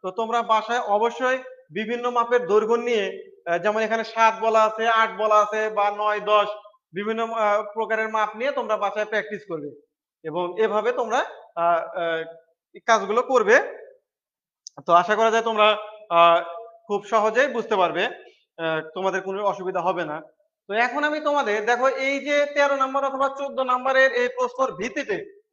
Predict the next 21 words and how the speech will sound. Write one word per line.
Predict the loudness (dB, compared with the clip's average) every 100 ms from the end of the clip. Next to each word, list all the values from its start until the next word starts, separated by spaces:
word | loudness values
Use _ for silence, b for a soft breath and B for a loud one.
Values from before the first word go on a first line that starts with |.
| _ _ _ _
কিভাবে | -8 -2 0 -2 -4
সৃজনশীল | -4 -2 -2 -6 -6
প্রশ্ন | -6 -4 -2 0 0
হয়ে | -2 2 4
থাকে, | 4 0 -2 -8 -12 B B -8
আহ, | -4 -2 0
তার | 2 2
একটু | -2 -6
ধারণা | -2 -2 0 -2
দিয়ে | -2 -2
দেই। | -2 -2 -6 -16 _ _ _ _ _ _ _ _ _ _ _ _ _ _ _ _ _ _ _ _ _ _ _ _ _ _ -8
যেহেতু | -6 -2
আমরা | 0 0
তেরো | 0 0 0
নম্বর | 0 -2 -2
এবং | -4 -6
চোদ্দ | -8 -6
নম্বর | -6 -4 -4
already | -4 -6 -8
করে | -6 -6
ফেললাম, | -4 -2 -2